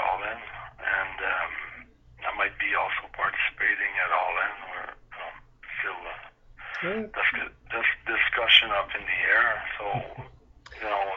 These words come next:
Speaker 1: it's just the fans, it's, you know, they, I think they realize now how important, uh, they can, uh, be, uh,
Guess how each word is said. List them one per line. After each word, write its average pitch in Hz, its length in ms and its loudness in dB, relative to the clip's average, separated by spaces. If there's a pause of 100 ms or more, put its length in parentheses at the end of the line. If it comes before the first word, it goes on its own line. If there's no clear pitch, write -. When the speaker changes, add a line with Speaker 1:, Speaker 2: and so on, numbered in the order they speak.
(140)
Speaker 1:
it's - 80 -4
just - 180 -2 (140)
the - 160 -4
fans, 131 320 6
it's, - 200 -2 (1500)
you 123 80 2
know, 120 320 2
they, 117 400 4
I - 160 0
think 123 160 4
they 123 80 2
realize 110 640 4
now 104 320 4
how 104 560 0
important, - 560 -6
uh, - 640 0
they - 240 -4
can, - 160 -2 (560)
uh, 101 200 -4 (120)
be, 113 160 0 (560)
uh, 92 500 -2